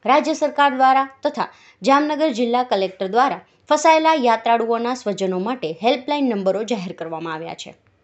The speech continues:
ફસાયેલા યાત્રાળુઓના સગા સંબંધીઓ કે ટૂર ઓપરેટરોને રાજ્ય સરકારની હેલ્પલાઇન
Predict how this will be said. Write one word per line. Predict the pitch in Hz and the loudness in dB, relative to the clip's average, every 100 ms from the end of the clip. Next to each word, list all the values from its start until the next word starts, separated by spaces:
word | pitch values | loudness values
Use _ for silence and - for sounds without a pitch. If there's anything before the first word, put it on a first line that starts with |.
| _ _ 277 | _ _ -4
ફસાયેલા | 277 285 285 277 | 2 4 4 4
યાત્રાળુઓના | 233 220 - 226 226 226 240 | 2 0 0 0 0 0 -2
સગા | 247 220 208 | -2 -2 -2
સંબંધીઓ | 202 190 180 196 214 269 180 - - | -4 -6 -6 -4 -2 -2 -2 -8 -8
કે | - 349 | -2 0
ટૂર | 349 359 | 4 2
ઓપરેટરોને | - 202 202 196 202 208 269 175 - - 214 | 2 -4 -2 -2 0 0 0 -2 -6 -4 2
રાજ્ય | 302 311 330 | 4 4 0
સરકારની | 285 240 240 233 247 277 | 0 0 2 2 2 -2
હેલ્પલાઇન | 220 196 190 233 190 | -2 -6 -2 0 0